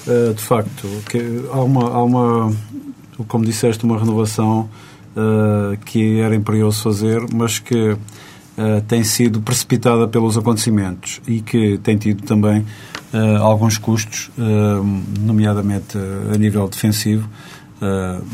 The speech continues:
neste, eh, ciclo, ou neste terceiro ciclo, eh, com o Scolari, dividindo o Euro dois mil e quatro, depois o Mundial dois mil e seis e agora o dois mil e oito,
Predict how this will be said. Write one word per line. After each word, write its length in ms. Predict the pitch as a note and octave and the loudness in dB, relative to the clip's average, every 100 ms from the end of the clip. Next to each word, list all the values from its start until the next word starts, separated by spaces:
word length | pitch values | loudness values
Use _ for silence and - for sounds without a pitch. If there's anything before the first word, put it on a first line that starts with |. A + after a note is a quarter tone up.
| D#3 C3 | -12 -8
neste, 480 | A#2+ A2+ A2+ G#2+ - G#2+ G2+ F#2+ - - - - - | 0 2 2 -2 0 0 2 -2 -6 -20 -20 -20 -12
eh, 220 | A2 G#2 G#2 | -6 -2 -2
ciclo, 540 | - C3+ B2 - G2 | 0 2 0 -2 -2
ou 160 | G#2+ G#2+ | 0 0
neste 220 | B2 A#2+ | 2 2
terceiro 380 | - - - C#3+ | 0 -2 2 2
ciclo, 680 | - B2 G#2+ - F#2+ G#2 G#2 | 2 0 0 -2 -4 -2 -2
eh, 40 | G2 | 0
com 380 | - A2 G#2 G2 | 2 2 2 0
o 40 | |
Scolari, 440 | - - G#2 B2 G#2+ | -4 -2 0 2 2
dividindo 560 | F#2+ F#2+ G2 G2 F#2 F#2 | 0 0 2 0 0 -4
o 160 | F#2+ | -4
Euro 160 | G2+ G2+ | -2 0
dois 160 | G#2 | 0
mil 120 | G#2+ G#2 | 0 0
e 60 | |
quatro, 320 | G#2+ B2+ A#2+ | 2 2 0
depois 260 | - - G2 | -4 -6 -2
o 60 | G#2 | 0
Mundial 260 | G2+ G2+ | 0 0
dois 160 | G2 G2 | 0 0
mil 120 | G#2 | 0
e 40 | |
seis 240 | G2+ G#2+ F#2+ | 0 -2 -2
e 60 | |
agora 200 | G2 G2 | -4 -6
o 220 | F#2 G2+ G2 | -6 -8 -4
dois 160 | G#2+ | -2
mil 200 | G#2 G2+ | 0 0
e 80 | G2+ | 0
oito, 260 | G#2+ A2+ | 0 -2